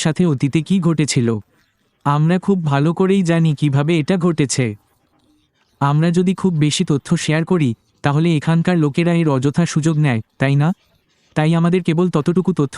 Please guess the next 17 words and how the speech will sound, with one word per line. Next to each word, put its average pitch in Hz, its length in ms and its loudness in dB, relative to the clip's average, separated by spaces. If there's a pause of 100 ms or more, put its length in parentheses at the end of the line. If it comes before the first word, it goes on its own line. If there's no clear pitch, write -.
ভাগ 147 180 0
করে 165 200 -2
নিতে 147 180 0
হবে 143 180 0
যতটুকু 143 420 0
প্রয়োজন। 135 380 0 (340)
যেমন 147 440 2
মি 156 180 2 (120)
এস 180 160 -2
বলেছেন 165 580 0
যে 139 140 0
এখন 143 320 -2
আমরা 151 280 0
সেই 165 240 0
আপডেটটি 131 500 -2
প্রদান 160 400 0
করছি। 123 380 -2